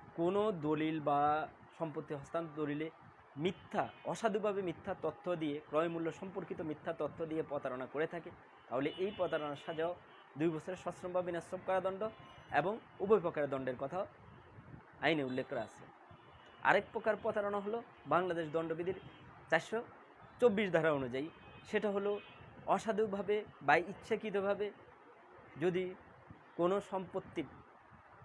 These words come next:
তথ্য গোপন করে অথবা তথ্য গোপন করে বা অপসারণ করে, তাহলে ওটা এক ধরনের প্রতারণা। ওটার শাস্তির কথাও বাংলাদেশ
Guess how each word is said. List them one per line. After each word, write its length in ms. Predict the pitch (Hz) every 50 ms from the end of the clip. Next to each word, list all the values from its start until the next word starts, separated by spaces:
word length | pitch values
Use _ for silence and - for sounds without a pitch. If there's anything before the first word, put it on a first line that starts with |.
| - - - - - - - - - - - - - - - - - -
তথ্য 220 | - 170 180 - - 220 190 170
গোপন 260 | 160 151 147 180 180 180 175 175
করে 160 | 190 190 202 208 - - - - - - - - - - - - - - -
অথবা 360 | 127 143 - 180 190 208 240 359 359 - - - - - - - - - - - - - - - - - - - - - - - - - - - - - - - - - - - - - 294 285 - - - - - - - - - - - - - - - - - - - - - - - - - -
তথ্য 220 | - - - - 220 190 170
গোপন 240 | 185 175 202 190 185 175 196
করে 140 | 202 220 254 - - - - - - - - - - - - - - -
বা 80 | 139 151 180 180
অপসারণ 380 | 175 185 196 - 220 214 220 220 208 226
করে, 140 | 220 240 226 - - - - - - - - - - - - -
তাহলে 160 | 147 147 156
ওটা 180 | 160 165 160 202
এক 80 | 208 190 175
ধরনের 200 | 208 208 214 208 220
প্রতারণা। 380 | 220 214 220 220 220 220 233 233 - - - - - - - - -
ওটার 220 | 247 247 254 240 233 -
শাস্তির 300 | 226 208 - - 208 196 -
কথাও 260 | 185 - 185 185 190 196 - - - - - - -
বাংলাদেশ 380 | 151 165 170 165 151 147 143